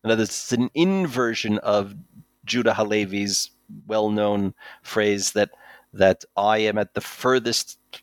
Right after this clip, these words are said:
reaches of the west, but my heart is in the east, libi b'mizrach," he says while standing in Spain, lo-, looking and longing eastward for, for Zion. Here are three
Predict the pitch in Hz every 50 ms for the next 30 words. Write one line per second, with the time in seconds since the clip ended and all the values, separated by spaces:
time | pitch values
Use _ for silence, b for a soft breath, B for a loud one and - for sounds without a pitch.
0 | _ _ 104 98 107 131 127 - - 123 117 110 - 113 101 107 113 101 101 120
1 | 127 - - - - - - 107 95 117 113 104 - - - 123 131 127 123 113
2 | - 120 123 131 - 151 139 110 - - - - - 107 107 110 95 107 131 139
3 | 123 131 127 123 127 120 107 117 123 131 120 - - - - - B B B B
4 | B B B B B - 110 107 - - - 117 110 107 101 101 107 101 104 101
5 | - - - 107 107 113 110 107 104 107 107 - - - - 117 110 107 107 104
6 | 101 98 B B B B _ - 104 104 110 117 110 - 131 139 - - 139 127
7 | 123 123 120 117 113 113 117 120 120 120 120 120 113 117 110 - 131 127 - -
8 | - 110 110 107 104 87 - - - 104 104 101 92 b b b b _ - 107
9 | 104 101 113 104 104 95 92 90 - - 110 - _ B B B B B B B
10 | B - - - 185 226 240 202 135 117 120 120 - - - - 120 127 135 135
11 | 135 135 131 123 -